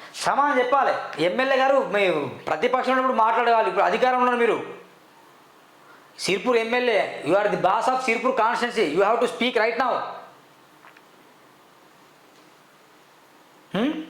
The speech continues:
గతంలో రైస్ మిల్ విపరీత స్టేట్మెంట్ ఇచ్చినావు, మరి ఇప్పుడు ఆ స్టేట్మెంట్ ఏమైంది? ఇప్పుడు ఈ స్టేట్మెంట్ దమ్ముంటే ఏమి ఇయ్యవు? సిర్పూర్లో జరుగుతున్న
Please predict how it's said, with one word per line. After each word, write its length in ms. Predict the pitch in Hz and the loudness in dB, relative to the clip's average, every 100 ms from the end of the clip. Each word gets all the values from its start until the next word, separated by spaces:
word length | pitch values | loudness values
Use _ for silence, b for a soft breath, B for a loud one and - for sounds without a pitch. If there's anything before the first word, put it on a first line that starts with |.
| - | -8
గతంలో 380 | 165 185 254 254 | -4 -2 0 2
రైస్ 280 | 233 233 233 | 4 2 2
మిల్ 180 | 247 247 | 0 0
విపరీత 320 | 220 233 233 | -2 0 0
స్టేట్మెంట్ 360 | 208 214 220 214 | 0 -2 -2 -2
ఇచ్చినావు, 240 | 202 190 190 B - | -4 -4 -8 B -4
మరి 80 | 214 | -2
ఇప్పుడు 160 | 220 | 0
ఆ 20 | 226 | 0
స్టేట్మెంట్ 460 | - 220 233 233 | 0 0 0 0
ఏమైంది? 360 | 233 254 247 202 | 0 0 -4 -6
ఇప్పుడు 280 | 185 226 277 | -4 -2 -2
ఈ 60 | |
స్టేట్మెంట్ 400 | - 254 254 254 | 0 0 0 0
దమ్ముంటే 360 | 240 240 240 185 - - - - - - _ - - | -2 -4 -4 -4 -6 -16 -20 -20 -20 -20 _ -20 -6
ఏమి 280 | 160 247 269 | 0 0 2
ఇయ్యవు? 200 | 269 262 - - B B B | 2 2 -2 -12 B B B
సిర్పూర్లో 640 | - 208 247 254 254 254 | -4 -2 -2 0 2 2
జరుగుతున్న 380 | 214 220 226 233 | 2 2 0 0